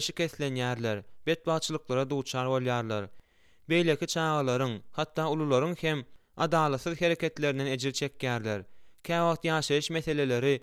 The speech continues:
hakyky pajygalyga ösüp geçýär. Bu ýaşaýyş üçin howply şikestdir, ýa-da keseldir,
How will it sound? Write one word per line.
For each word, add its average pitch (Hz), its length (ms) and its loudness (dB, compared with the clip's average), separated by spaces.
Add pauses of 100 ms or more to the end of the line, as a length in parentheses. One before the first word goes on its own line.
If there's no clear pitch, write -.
hakyky 160 420 0
pajygalyga 147 720 0
ösüp - 300 -4
geçýär. 113 500 -2 (1200)
Bu 160 80 0
ýaşaýyş 165 480 0
üçin 165 260 -2
howply 151 380 0
şikestdir, 117 640 -2 (120)
ýa-da 143 280 0
keseldir, 120 680 -2